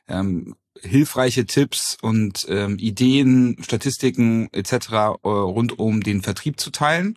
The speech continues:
Das kann natürlich auch manchmal ein bisschen trocken sein. Dann promote ich dann auch immer, ne,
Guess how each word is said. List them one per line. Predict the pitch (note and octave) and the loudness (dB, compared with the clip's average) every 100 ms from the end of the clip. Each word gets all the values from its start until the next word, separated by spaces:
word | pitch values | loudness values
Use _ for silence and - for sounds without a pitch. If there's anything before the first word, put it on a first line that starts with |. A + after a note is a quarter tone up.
| - - - - _ | -10 -20 -20 -20 _
Das | - | -8
kann | - C3+ | -2 2
natürlich | C#3+ - C#3 B2+ | 2 2 2 2
auch | - | 2
manchmal | A#2+ B2 B2+ | 0 0 2
ein | A2+ | 2
bisschen | A2+ A2 | 0 -4
trocken | G2 - - C#3+ | -4 -4 0 2
sein. | C#3 C#3+ F3 G#3+ - - - _ _ | 2 2 0 -2 -8 -20 -20 _ _
Dann | A#2 A#2+ A#2 | 0 4 2
promote | - A#2+ A#2 C#3 D3 C#3+ | 2 2 4 4 4 2
ich | B2+ - | 2 2
dann | B2+ A#2+ | 2 4
auch | A#2 | 4
immer, | B2 B2 | 4 4
ne, | A#2 C#3+ | 2 0